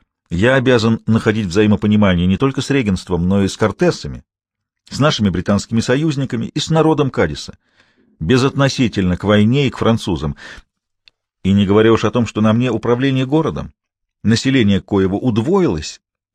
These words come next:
а обеспечение продовольствием всецело зависит от морских путей. И что надлежит думать о возросшей опасности эпидемии и еще об очень многом другом.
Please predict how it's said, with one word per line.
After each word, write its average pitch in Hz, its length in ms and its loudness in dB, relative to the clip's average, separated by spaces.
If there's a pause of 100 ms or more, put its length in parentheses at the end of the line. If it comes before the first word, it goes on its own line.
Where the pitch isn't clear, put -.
а 107 160 0
обеспечение 123 720 0
продовольствием 117 840 0
всецело 156 500 -2
зависит 143 380 -2
от 123 100 -2
морских 123 340 -6
путей. 101 380 -6 (1300)
И 113 200 2
что - 200 0
надлежит 117 480 2
думать 95 360 2
о 110 100 0
возросшей 110 500 0
опасности 104 560 -2
эпидемии 113 640 -2
и - 340 -10
еще 151 360 -2
об 160 120 0
очень 160 240 -2
многом 104 340 0
другом. 92 340 -2